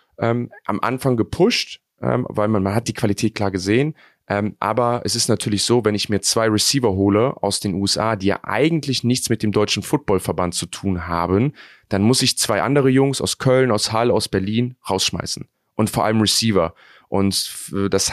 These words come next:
ist dann halt am Ende irgendwie, ja, oder hat man, sag ich mal, kann ich mal sagen, diskutiert drüber zu sagen, ist das fair den anderen gegenüber? Weil die anderen waren bei den Tryouts, bei den Camps et cetera. Und, äh, da wollte man dann auch erstmal die Jungs kennenlernen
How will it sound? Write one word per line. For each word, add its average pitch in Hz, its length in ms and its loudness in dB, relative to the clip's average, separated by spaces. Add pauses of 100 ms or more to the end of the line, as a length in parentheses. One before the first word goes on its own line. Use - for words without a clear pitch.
ist - 200 0
dann 120 100 2
halt 110 120 2
am 104 100 0
Ende 120 180 2
irgendwie, 113 400 2 (460)
ja, 85 260 -4 (320)
oder 92 180 -2
hat - 180 -4
man, 107 240 -2
sag 101 120 0
ich - 80 -8
mal, 98 140 2
kann 104 160 -4
ich 104 80 -8
mal 92 100 0
sagen, 95 180 -2
diskutiert 110 560 -2
drüber 107 220 0
zu - 80 -8
sagen, 101 160 -2
ist - 180 -2
das 98 160 0
fair 104 340 2
den 98 200 0
anderen 95 260 2
gegenüber? 85 420 0
Weil 101 240 0
die 95 140 0
anderen 104 280 0
waren 101 160 0
bei 90 120 2
den 87 80 -2
Tryouts, 113 520 0
bei 87 100 -2
den 87 100 -2
Camps 107 320 -2
et - 120 -8
cetera. 92 440 0 (340)
Und, 87 360 -2
äh, 90 160 2 (240)
da 90 140 -2
wollte 113 240 2
man 101 100 2
dann 101 100 2
auch 92 160 -2
erstmal 110 420 0
die 92 80 0
Jungs 95 260 0
kennenlernen 131 640 0